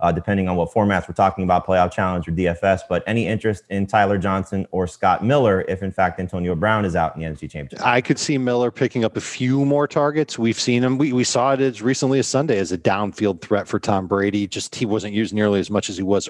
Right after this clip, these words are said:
Speaker 2: earlier in the season. He would be a good dart throw.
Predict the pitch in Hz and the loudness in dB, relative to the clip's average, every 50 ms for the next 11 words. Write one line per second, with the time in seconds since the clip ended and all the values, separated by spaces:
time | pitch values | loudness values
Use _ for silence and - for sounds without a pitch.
0 | - - 113 110 110 110 110 104 98 95 90 87 85 - - 113 104 87 104 95 | -4 -2 0 2 2 2 2 2 0 0 -2 -4 -2 0 2 2 2 2 0 0
1 | 82 107 110 104 98 82 101 101 92 78 - 101 85 80 - - 98 101 190 - | 2 2 2 2 2 2 0 0 0 0 0 -2 -2 -2 0 0 2 2 0 -2
2 | - 110 110 101 98 98 95 92 | -4 -4 -2 -2 0 -2 -2 -4